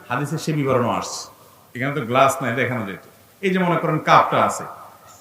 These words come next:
এই কাপটাতে যে পরিমাণ পানি লাগবে তার সাথে আরেকটু বেশি, আনুমানিক আর কি, এক্সাক্ট না।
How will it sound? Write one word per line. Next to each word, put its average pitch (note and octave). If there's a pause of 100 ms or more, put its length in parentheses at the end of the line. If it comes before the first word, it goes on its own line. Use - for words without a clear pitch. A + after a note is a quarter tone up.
(120)
এই F#3
কাপটাতে G#3
যে F#3+
পরিমাণ F#3
পানি F#3+
লাগবে A3+
তার G3+
সাথে G3+
আরেকটু F3+
বেশি, C3 (2500)
আনুমানিক F#3+
আর C3+
কি, B2
এক্সাক্ট B2
না। -